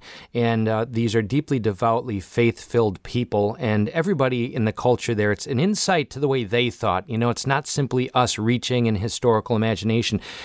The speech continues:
Harriet Beecher Stowe was in the time, and so you get a portrait, you get, you get taken, transported right to that era and time. One prominent thing, again, is that consciences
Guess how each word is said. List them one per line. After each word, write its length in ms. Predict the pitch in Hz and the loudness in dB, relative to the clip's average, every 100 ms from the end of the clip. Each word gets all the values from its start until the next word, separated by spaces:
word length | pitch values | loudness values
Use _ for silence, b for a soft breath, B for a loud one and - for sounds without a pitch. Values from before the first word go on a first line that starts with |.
| B | B
Harriet 260 | - 131 113 | 0 0 2
Beecher 320 | 123 - 120 | -2 -2 -2
Stowe 320 | - - 127 | 0 0 2
was 200 | 123 113 | 2 0
in 220 | - 127 127 | -2 0 0
the 80 | |
time, 480 | 113 - 123 117 104 | -2 -4 0 0 0
and 120 | 101 | -2
so 120 | 101 127 | 0 0
you 160 | 110 | 0
get 160 | 107 165 | 2 0
a 40 | |
portrait, 520 | 135 - 123 123 - 104 | -2 0 2 2 0 -2
you 60 | |
get, 200 | 107 135 | 0 0
you 80 | 135 | 0
get 160 | 151 - | -2 -2
taken, 320 | 160 156 123 | -4 0 -2
transported 640 | - 156 127 - 143 113 | -2 -2 -2 -2 0 0
right 260 | 107 123 160 | 0 0 -2
to 100 | 131 | -2
that 140 | 123 | -2
era 220 | 135 113 107 | 0 0 2
and 140 | 101 | 0
time. 320 | - 107 104 95 B B B | 0 2 2 -2 B B B
One 180 | - 147 | 0 0
prominent 440 | - 135 123 117 - | 0 -2 0 -2 -2
thing, 200 | 123 110 | -2 -2
again, 380 | 104 113 123 | 0 0 2
is 120 | 110 98 | 0 0
that 180 | 113 | -2
consciences 920 | - 156 156 - 165 135 135 135 120 | -2 -2 0 0 0 0 0 0 0